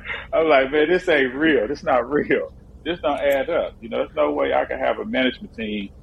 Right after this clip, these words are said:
and this is, and, and we've been negotiating since May, and this is what we signed. Man, it's no way. There's no way. It's gotta be rumors to me.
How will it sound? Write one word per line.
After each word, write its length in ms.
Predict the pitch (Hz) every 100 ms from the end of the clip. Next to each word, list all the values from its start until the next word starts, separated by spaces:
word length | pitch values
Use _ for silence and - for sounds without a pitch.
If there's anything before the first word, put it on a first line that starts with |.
| - -
and 140 | 95
this 200 | 127 135
is, 140 | 117 - -
and, 140 | 104 107
and 100 | 104
we've 180 | 131
been 180 | 123 117
negotiating 640 | 104 98 117 113 117 107 107
since 260 | - -
May, 300 | 107 117 101 82 - - -
and 100 | 95
this 180 | 131 123
is 60 |
what 200 | 127 135
we 100 | 127
signed. 460 | 135 151 143 139 135
Man, 360 | 151 143 143
it's 160 | 147 139
no 200 | 135 117
way. 320 | 92 85 69 - - -
There's 240 | 143 120
no 340 | 120 120 104
way. 200 | 80 80 73
It's 160 | 139 147
gotta 280 | 113 107
be 260 | 90 85 -
rumors 400 | 87 85 78 -
to 60 | -
me. 200 | 73 71